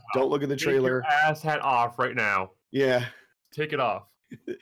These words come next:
Speaker 1: Like I teach my son, number one rule in life, don't be an ass.
Speaker 2: That's rule number one, life in general. Don't be a
Speaker 1: The
Speaker 2: dick, be a dude.
Speaker 1: Yeah, <laughs> be nice.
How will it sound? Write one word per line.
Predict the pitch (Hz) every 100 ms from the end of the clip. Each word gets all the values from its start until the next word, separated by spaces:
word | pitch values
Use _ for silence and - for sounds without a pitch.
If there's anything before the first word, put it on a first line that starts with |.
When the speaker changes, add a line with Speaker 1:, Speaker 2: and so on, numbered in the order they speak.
| - -
Speaker 1:
Like | 147
I | 156
teach | 151
my | 151
son, | 135 139 120
number | 113 123
one | 123
rule | 123 117
in |
life, | 107 98 95 - -
don't | 110 107
be | 101 104
an |
ass. | 98 92 95 - - _ _ _ -
Speaker 2:
That's | 143
rule | 226
number | 226 190
one, | 147 160 117 101 -
life | 127 120
in | 120
general. | 113 117 92
Don't | - 123
be | 143
a | 120
Speaker 1:
The | 113
Speaker 2:
dick, | 110 110
be | 107
a | 101 104
dude. | 98 95 95 _ _ -
Speaker 1:
Yeah, | - 123 117 107
<laughs> | 113 110 120 120 104
be | 123 147
nice. | 131 110 101 101 - -